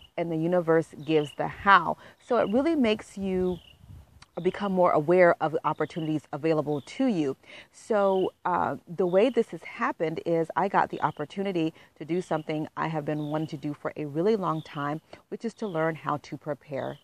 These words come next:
taxes. Now, what I did not realize is,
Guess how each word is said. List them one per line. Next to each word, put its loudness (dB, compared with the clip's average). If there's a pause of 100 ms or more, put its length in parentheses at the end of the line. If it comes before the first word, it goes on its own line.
taxes. -4 (140)
Now, -2 (720)
what -10
I -2
did -2
not 0
realize -2 (500)
is, 6